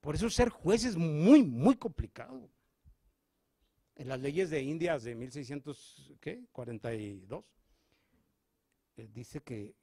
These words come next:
eh, eh, pone las condiciones, las leyes de Indias son la primera legislación que hubo en México, y dice, "El oidor o juez debe vivir en una colonia, perdón, a-, aislado y jamás asistir a fiestas,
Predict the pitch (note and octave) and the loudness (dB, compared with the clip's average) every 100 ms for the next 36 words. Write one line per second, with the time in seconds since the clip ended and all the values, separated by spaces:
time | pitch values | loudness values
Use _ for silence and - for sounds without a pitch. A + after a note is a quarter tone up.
0 | _ C3 - - A2+ - - A#2+ D#3 B2+ | _ -20 -20 -20 -20 -16 -8 -6 -6 -8
1 | A2 F#2+ G2 D3+ G2 D#2+ F#2 A2 A2+ G#2+ | -10 -14 -14 -16 -18 -18 -10 -8 -8 -8
2 | A2 A2+ A#2 A#2 A2+ A2 A2 A#2+ G#2 G2+ | -8 -8 -6 -8 -6 -8 -6 -6 -10 -14
3 | G2+ B2 G#2 A2 A#2 A#2+ A#2 A2 D3 - | -14 -14 -12 -12 -8 -6 -8 -10 -18 -20
4 | _ _ _ _ _ - B2+ B2 B2+ C3 | _ _ _ _ _ -18 -14 -12 -12 -14
5 | C#3 _ D#3+ D3+ D#3 G3 _ - D3+ D#3+ | -16 _ -6 -4 -6 -10 _ -4 -2 0
6 | D#3 F#3+ B3+ A#3+ - E3+ F#3+ A#3+ - - | 0 4 4 2 0 0 0 0 -6 -20
7 | _ _ _ _ B2+ D#3 F3+ G#3+ E3+ C#3 | _ _ _ _ -6 -4 -4 -4 -6 -8
8 | D3 G#3 G#3+ - - - - _ _ _ | -8 -10 -10 -14 -16 -16 -20 _ _ _
9 | _ _ _ _ - D#3+ D#3 F3+ G#3+ - | _ _ _ _ -12 -6 -4 -4 -4 -4
10 | D3+ D3+ F3 F#3+ G3 G3+ A3 - D#3 D3 | -2 0 0 -2 -4 -6 -8 -10 -6 -4
11 | D#3 - D3 D3 D3+ D3+ B2+ D3 F3+ F#3+ | -4 -2 -2 -2 -6 -8 -8 -6 -4 -4
12 | A3+ A3 D#3+ D#3 - C#3 C#3+ F3 G3 G#3 | -8 -10 -14 -14 -12 -10 -8 -10 -12 -16
13 | D3+ A#2+ F3 F3+ E3 - E3 D#3 _ G#2+ | -16 -20 -16 -14 -16 -12 -12 -12 _ -20
14 | - - | -20 -20